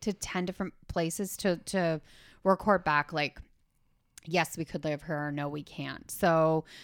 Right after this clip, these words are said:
they do visit a couple of those places. Uh, so it's space stuff, it's Earth, it's, like, layered, it's time.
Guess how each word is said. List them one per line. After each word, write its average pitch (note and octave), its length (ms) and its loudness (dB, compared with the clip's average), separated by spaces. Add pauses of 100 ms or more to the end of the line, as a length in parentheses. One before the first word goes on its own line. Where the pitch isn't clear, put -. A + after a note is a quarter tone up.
(100)
they F3+ 140 0
do F3 160 0
visit D#3+ 260 -2
a D#3 60 -2
couple D#3+ 300 -4
of D3+ 100 -2
those D3+ 200 -8
places. B3 920 2
Uh, D3+ 300 2
so - 180 -2
it's D3 160 -4
space A3+ 360 0
stuff, G#3+ 460 2
it's - 220 -6
Earth, G#3 480 2
it's, - 420 -4
like, D#3 300 -2
layered, G3 680 2
it's - 260 -8
time. F#3 460 -2